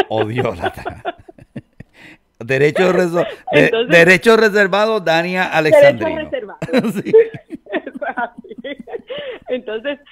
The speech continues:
Speaker 2: yo hice mi trabajo. ¿Y sabes qué? El video que tú estás mostrando, Ray,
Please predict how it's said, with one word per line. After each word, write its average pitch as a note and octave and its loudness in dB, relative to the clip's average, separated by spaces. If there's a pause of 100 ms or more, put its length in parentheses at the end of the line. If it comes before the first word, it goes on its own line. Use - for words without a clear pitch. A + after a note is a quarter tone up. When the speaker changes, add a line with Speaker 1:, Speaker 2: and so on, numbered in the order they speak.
(140)
Speaker 2:
yo G3 -8
hice G3 -8
mi C#4 -10
trabajo. E3 -6
¿Y G#3 -20
sabes B3+ -10
qué? D#4+ -12
El G3+ -12
video G3 -12
que G#4 -16
tú G4+ -12
estás D4 -10
mostrando, A3 -12
Ray, E3 -12